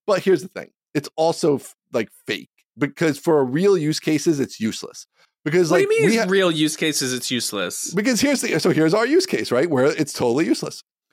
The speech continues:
Speaker 1: So
Speaker 2: Okay,
Speaker 1: one of the
Speaker 2: so
Speaker 1: problems
Speaker 2: this
Speaker 1: we
Speaker 2: is
Speaker 1: have
Speaker 2: just for the record, this is one use case, but
Speaker 1: This
Speaker 2: carry
Speaker 1: is a
Speaker 2: on.
Speaker 1: very common use case in real business applications that you won't
Speaker 2: Okay.
Speaker 1: find with these people building their little JavaScripty things, but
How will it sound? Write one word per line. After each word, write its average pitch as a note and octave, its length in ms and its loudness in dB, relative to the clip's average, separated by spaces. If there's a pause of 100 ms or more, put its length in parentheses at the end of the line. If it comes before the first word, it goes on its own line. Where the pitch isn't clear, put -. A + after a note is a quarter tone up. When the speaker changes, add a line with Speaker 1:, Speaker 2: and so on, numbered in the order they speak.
Speaker 1:
So D#3 120 0
Speaker 2:
Okay, C#3 80 0
Speaker 1:
one E3 140 2
of A#3+ 40 0
the B3+ 60 2
Speaker 2:
so D#3 160 2
Speaker 1:
problems E3 420 2
Speaker 2:
this F3+ 140 4
Speaker 1:
we E3+ 60 4
Speaker 2:
is C#3+ 60 2
Speaker 1:
have G2 280 0
Speaker 2:
just F3 200 -2
for F3+ 120 0
the D3 60 2
record, C#3+ 280 0
this D3+ 140 -4
is D#3 120 -4
one C#3 460 0
use B2+ 240 0
case, - 320 -6
but B2+ 140 -4
Speaker 1:
This D3+ 80 4
Speaker 2:
carry D#3+ 140 2
Speaker 1:
is D#3+ 40 2
a D#3 80 2
Speaker 2:
on. - 80 -4
Speaker 1:
very E3+ 380 2
common A3+ 340 0
use G#3+ 180 2
case D3+ 320 -2
in C3 300 0
real E3 260 4
business D3+ 360 0
applications C#3+ 680 -2
that G#2 120 -4
you G#2+ 80 -4
won't C3 200 2
Speaker 2:
Okay. C#3 180 -2
Speaker 1:
find G3+ 580 2
with F3+ 100 2
these E3+ 120 -4
people F#3 260 -2
building F3 300 0
their E3 100 4
little E3 160 2
JavaScripty D3 580 -2
things, G2+ 400 -4
but A2 160 0